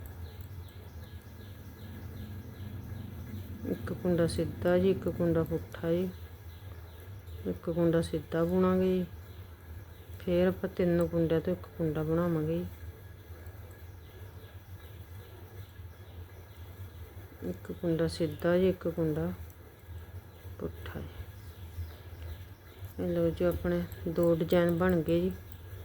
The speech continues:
ਗੈਪ ਵਾਸਤੇ ਦੋ ਸਲਾਈਆਂ, ਫਿਰ ਆਪਾਂ ਇੱਕ ਸਿੱਧੀ ਇੱਕ ਪੁੱਠੀ ਬਣਾ, ਸਿੱਧੇ ਤੇ ਸਿੱਧਾ, ਪੁੱਠੇ ਤੇ ਪੁੱਠਾ ਜੀ। ਉਹ ਆਪਣੀ ਮਰਜ਼ੀ ਹੈ, ਤੁਸੀਂ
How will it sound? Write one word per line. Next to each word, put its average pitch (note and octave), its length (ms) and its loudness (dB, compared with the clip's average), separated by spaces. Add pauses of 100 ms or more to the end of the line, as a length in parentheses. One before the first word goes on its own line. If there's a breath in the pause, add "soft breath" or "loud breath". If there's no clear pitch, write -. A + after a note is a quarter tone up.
(1000)
ਗੈਪ F3 560 8
ਵਾਸਤੇ F3+ 340 4
ਦੋ E3+ 240 8
ਸਲਾਈਆਂ, E3 460 6
ਫਿਰ E3 200 6
ਆਪਾਂ E3 220 4
ਇੱਕ E3+ 220 2
ਸਿੱਧੀ E3+ 300 4
ਇੱਕ F3+ 140 6
ਪੁੱਠੀ E3+ 360 0
ਬਣਾ, F3 300 8
ਸਿੱਧੇ F3+ 360 6
ਤੇ F#3 80 10
ਸਿੱਧਾ, F3 320 4
ਪੁੱਠੇ F3 320 2
ਤੇ E3+ 80 4
ਪੁੱਠਾ E3+ 380 2
ਜੀ। G3+ 120 6 (1200)
ਉਹ F#3 40 6
ਆਪਣੀ F#3 240 10
ਮਰਜ਼ੀ F3+ 500 10
ਹੈ, F#3 40 8
ਤੁਸੀਂ F3+ 260 4